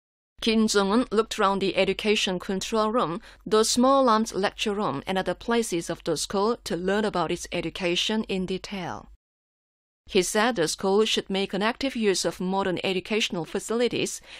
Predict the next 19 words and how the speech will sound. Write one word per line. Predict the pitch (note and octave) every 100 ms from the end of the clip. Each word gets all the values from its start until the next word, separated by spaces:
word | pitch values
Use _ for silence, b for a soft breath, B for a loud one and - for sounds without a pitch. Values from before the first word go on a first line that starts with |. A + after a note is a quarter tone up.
| B
and | A3+ A#3 -
widely | B3 C4+ C#4 A#3
introduce | - A#3 - A3 G#3 A3
the | - F3
world's | F3 G#3+ A#3 -
advanced | G3 F#3+ F#3 G3
teaching | - A#3 - F#3+
methods | F#3+ A3 - D3 F3
and | D#3+
latest | F3 F3+ G3 -
scientific | - F#3 F3 G3 -
successes | F#3+ - G#3 F3+ - - - b b
to | - F3
constantly | - G#3 G#3+ G#3 G3+ F3 -
improve | G3+ G3 - C4 A#3
the | E3
quality | - B3 B3+ F#3+ -
of | - -
education. | F3 E3 - E3+ F3 - - -